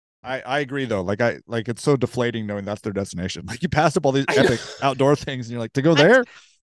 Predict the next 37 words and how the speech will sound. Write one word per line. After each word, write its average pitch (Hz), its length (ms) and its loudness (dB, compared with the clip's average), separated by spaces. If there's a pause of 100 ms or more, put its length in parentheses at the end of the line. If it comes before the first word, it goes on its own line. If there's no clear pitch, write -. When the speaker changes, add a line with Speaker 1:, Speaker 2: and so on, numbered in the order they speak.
(300)
Speaker 2:
Yeah, - 120 6
he's, - 260 4 (200)
they're 381 120 4
looking 370 380 2
at 339 100 2
the 311 60 2
Grand 302 320 4
Canyon 302 460 2
and 226 120 -2
he 233 60 -6
goes, 220 380 0 (180)
"Oh 254 120 4
yeah, 247 140 4
there 214 180 -2
it 214 60 -2
is," 190 240 -2
and 151 140 -6
gets 196 160 -4
in 196 40 -10
the 185 80 -2
car. 196 320 0
Like, 147 160 -8
dude, 190 260 -2
Speaker 1:
Well, 180 120 6
Speaker 2:
this 180 100 8
Speaker 1:
he 196 60 6
Speaker 2:
is 170 60 4
Speaker 1:
did 196 120 6
Speaker 2:
so 180 60 -4
Speaker 1:
just 156 120 2
rob 139 300 6
a 117 120 4
hotel. 104 420 -4 (800)
Speaker 2:
That's - 80 -20
a - 20 -20
good 101 140 -10
point. 95 280 -18